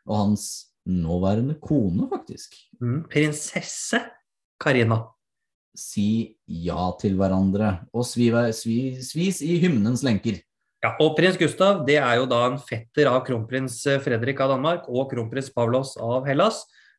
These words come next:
Speaker 2: fordi han er nemlig sønn av prinsesse Benedikte av Danmark, som er den midterste søsteren av de tre danske søstrene,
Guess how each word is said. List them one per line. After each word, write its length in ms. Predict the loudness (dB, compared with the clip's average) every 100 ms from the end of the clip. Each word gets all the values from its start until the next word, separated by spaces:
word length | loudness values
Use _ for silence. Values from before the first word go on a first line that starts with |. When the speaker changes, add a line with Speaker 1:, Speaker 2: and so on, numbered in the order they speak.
| _
Speaker 2:
fordi 140 | -4
han 280 | -2 0 2
er 100 | 2
nemlig 280 | 2 0 -2
sønn 380 | -4 -2 -2 0
av 140 | -2
prinsesse 400 | -2 -4 -6 -4
Benedikte 800 | -4 -4 -4 -6 -8 -16 _ 0 2
av 340 | 2 2 2
Danmark, 480 | 2 2 2 0 -2
som 160 | -4 -2
er 300 | 0 0 -2 _ _ _ 0
den 100 | 2
midterste 380 | 2 0 -2 -2
søsteren 560 | -2 -6 -2 0 0
av 220 | 0 -2 0
de 80 | -2
tre 140 | 0 0
danske 300 | -2 -6 -10
søstrene, 540 | -8 -8 -4 -2 -2